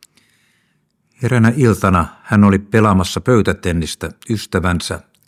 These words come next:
Esa Erävalon kanssa. "Kuulehan,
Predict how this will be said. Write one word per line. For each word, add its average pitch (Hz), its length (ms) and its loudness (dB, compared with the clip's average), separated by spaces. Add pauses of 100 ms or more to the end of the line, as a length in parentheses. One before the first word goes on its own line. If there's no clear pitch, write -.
(100)
Esa 101 420 -2
Erävalon 85 640 -2
kanssa. - 540 -6 (1200)
"Kuulehan, 87 640 0